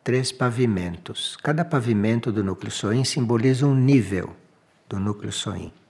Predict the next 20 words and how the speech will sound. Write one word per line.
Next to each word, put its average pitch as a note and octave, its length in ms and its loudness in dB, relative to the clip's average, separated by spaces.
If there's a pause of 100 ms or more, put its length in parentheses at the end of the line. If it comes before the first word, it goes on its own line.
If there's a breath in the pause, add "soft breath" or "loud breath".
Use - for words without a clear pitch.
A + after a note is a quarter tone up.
(460 loud breath)
Assim F3+ 320 2
como D3+ 380 4
cada D3+ 360 0
pavimento A2+ 920 0
do A2 180 -4
sete - 800 -6 (140)
da F#2+ 140 -6
nave F2+ 340 -6
alfa A2+ 480 -4 (420 soft breath)
simboliza A#2+ 680 2
um C#3+ 100 2
nível A2+ 540 2 (400)
de A2 160 -4
trabalho. F#2+ 600 -6 (1800)
Os D3 220 0
três G#3+ 320 4
pisos A2 540 0
do G#2 100 0
núcleo B2+ 340 2
Soin G#2+ 480 0